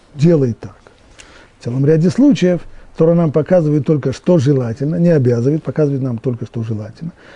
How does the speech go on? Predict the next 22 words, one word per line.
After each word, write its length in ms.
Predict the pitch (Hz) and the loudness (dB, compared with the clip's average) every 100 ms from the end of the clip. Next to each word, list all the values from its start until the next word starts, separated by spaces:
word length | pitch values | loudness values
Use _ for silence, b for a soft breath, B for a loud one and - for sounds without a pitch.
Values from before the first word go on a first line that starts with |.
| B | B
И 60 | 131 | -4
тогда, 280 | 139 139 185 | 2 4 4
если 240 | 151 131 | 2 2
мы 160 | 151 139 | 2 0
по 100 | 113 | -4
своей 280 | 110 131 | -8 -4
инициативе 720 | 165 160 196 196 285 247 214 - b b b | -2 0 0 2 2 2 0 -4 b b b
это 220 | - 143 160 160 | -10 -6 -6 -6
исполняем, 440 | 175 165 160 160 156 | -6 -4 -2 -2 -4
то 100 | 131 | -8
тем 180 | 160 143 | -10 -8
самым 300 | 196 190 175 - - - | -6 -6 -8 -14 -20 -10
исполняем 480 | 123 127 127 127 - | -6 -6 -6 -8 -10
и 160 | 123 117 - _ _ | -8 -8 -10 _ _
заповедь 460 | 117 104 95 - 104 - _ _ | -10 -10 -10 -16 -20 -20 _ _
тоже. 140 | - - - _ _ _ _ _ _ _ _ - - | -20 -20 -20 _ _ _ _ _ _ _ _ -20 -4
Это 140 | 160 | -2
считается 340 | 151 - 147 - | 0 0 -2 -4
исполнением 400 | - 117 117 104 | -8 -6 -4 -6
заповеди. 960 | 87 - _ _ _ _ _ - 220 - _ _ - b b b _ _ _ _ _ _ _ _ _ _ - - | -12 -20 _ _ _ _ _ -12 -12 -12 _ _ -20 b b b _ _ _ _ _ _ _ _ _ _ -20 -6
Так 220 | 131 - | -4 0
вот, 340 | 131 131 - | 0 0 -4